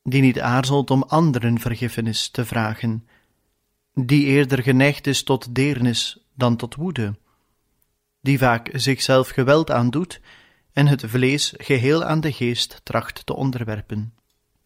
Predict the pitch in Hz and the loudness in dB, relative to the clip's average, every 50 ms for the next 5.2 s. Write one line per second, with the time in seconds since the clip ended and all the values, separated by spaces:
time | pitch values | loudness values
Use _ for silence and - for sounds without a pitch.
0 | _ _ _ _ _ _ _ _ _ _ _ _ _ _ _ _ _ _ _ _ | _ _ _ _ _ _ _ _ _ _ _ _ _ _ _ _ _ _ _ _
1 | _ _ _ _ _ _ _ _ _ _ _ _ _ _ _ _ _ _ _ _ | _ _ _ _ _ _ _ _ _ _ _ _ _ _ _ _ _ _ _ _
2 | _ _ _ _ _ _ _ _ - 143 135 143 143 127 120 131 151 180 196 - | _ _ _ _ _ _ _ _ 2 2 4 4 4 4 4 4 4 4 4 4
3 | 196 160 135 147 139 - 131 131 135 151 180 196 175 147 139 131 131 120 123 120 | 2 2 2 2 0 2 4 4 4 4 4 4 2 4 4 4 4 4 4 2
4 | 123 120 117 139 165 170 151 131 123 120 127 120 110 - 117 113 117 131 135 156 | 2 2 2 2 2 2 2 2 2 2 0 0 0 0 0 0 -2 -2 -2 -2
5 | 175 185 202 208 | 0 0 0 0